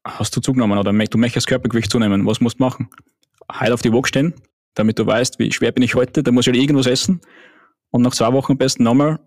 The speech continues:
und dann weiß ich das. Und das gleiche Prinzip ist es eigentlich für alles, was man da tut. Ja. Und also, es ist es, das Prinzip ist ja nichts Neues und das muss man irgendwie u-, schaffen, umzulenken auf unser Business und eben die richtige Metrik finden, weil wenn ich sage, ich,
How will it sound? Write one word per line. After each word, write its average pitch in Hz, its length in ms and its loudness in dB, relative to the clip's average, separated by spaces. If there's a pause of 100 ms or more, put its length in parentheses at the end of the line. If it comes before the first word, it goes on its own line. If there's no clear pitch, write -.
und 127 640 -2 (220)
dann 123 120 0
weiß 127 180 0
ich 110 60 0
das. - 340 -4
Und - 140 -4
das 117 120 -2
gleiche 135 280 0
Prinzip 139 340 -2
ist 135 80 0
es 127 100 0
eigentlich 123 520 -2 (680)
für - 320 -4
alles, 135 220 0
was 117 120 -2
man 113 80 2
da 110 80 0
tut. 131 260 -2
Ja. - 180 -2
Und 107 380 -4 (120)
also, - 340 -8 (400)
es 117 80 -4
ist 127 100 0
es, - 380 -4
das - 80 -8
Prinzip 143 300 -2
ist 131 80 0
ja 123 40 0
nichts 117 180 -2
Neues 113 440 -2
und - 160 -4
das 120 80 -4
muss 120 160 -2
man 123 80 0
irgendwie 120 280 0
u-, - 180 -12 (460)
schaffen, - 360 -4
umzulenken 120 480 -2
auf - 80 -6
unser 117 160 -4
Business 135 420 -2 (880)
und 117 380 0
eben 110 120 -2
die 120 80 0
richtige 123 240 -2
Metrik 120 280 0
finden, 131 240 0
weil 117 120 2
wenn 117 100 2
ich 113 80 2
sage, 120 240 -2
ich, 110 560 -2